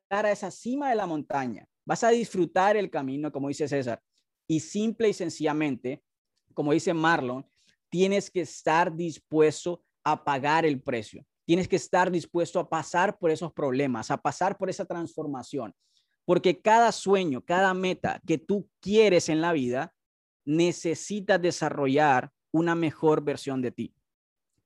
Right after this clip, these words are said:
De hecho, cada sueño, cada meta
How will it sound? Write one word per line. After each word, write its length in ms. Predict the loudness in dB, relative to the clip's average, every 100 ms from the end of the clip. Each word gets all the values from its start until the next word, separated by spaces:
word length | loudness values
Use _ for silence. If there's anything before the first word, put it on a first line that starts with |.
| 0
De 180 | 4
hecho, 300 | 4 2 0
cada 280 | 4 6 6
sueño, 460 | 4 2 2 2 0 -10 _ _ 0
cada 260 | 4 4
meta 460 | 4 0 0 -8